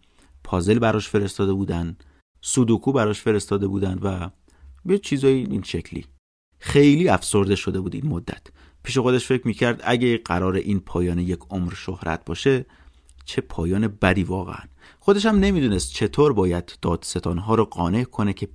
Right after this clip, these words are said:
بیگناهه. اما هرچی بیشتر از سیستم قضایی ژاپن می‌خوند، بیشتر توی ناامیدی فرو می‌رفت. می‌دونست این گرفتاری که براش پیش اومده حالا حالاها زمان می‌خواد تا راه برون رفتی براش پیدا کنه.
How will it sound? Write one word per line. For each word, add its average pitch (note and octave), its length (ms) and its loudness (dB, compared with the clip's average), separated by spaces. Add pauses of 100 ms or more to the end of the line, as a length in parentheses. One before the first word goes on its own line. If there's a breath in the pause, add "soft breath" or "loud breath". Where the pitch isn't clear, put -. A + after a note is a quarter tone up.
بیگناهه. F2 680 -4 (360 soft breath)
اما E3 220 4
هرچی D#3 420 0
بیشتر G2+ 400 -2
از F#2 120 0
سیستم F2 540 -6
قضایی F2 500 -4
ژاپن E2 400 -8
می‌خوند، C#3 520 -4 (400 soft breath)
بیشتر E3+ 340 2
توی G#2+ 260 4
ناامیدی F2+ 680 0
فرو F#2 280 -6
می‌رفت. - 520 -8 (600)
می‌دونست F#3+ 480 6
این G3+ 180 2
گرفتاری C#3 720 4
که B2+ 120 2
براش G2 320 2
پیش F#2+ 220 -2
اومده G#2+ 460 4
حالا F2 340 0
حالاها F2+ 500 -2
زمان F#2+ 400 0
می‌خواد G2+ 480 -2 (440 soft breath)
تا D#2+ 180 -4
راه G#2 460 0
برون E2 420 -4
رفتی A2 380 0
براش F2 300 -2
پیدا D#2+ 280 -4
کنه. - 260 -20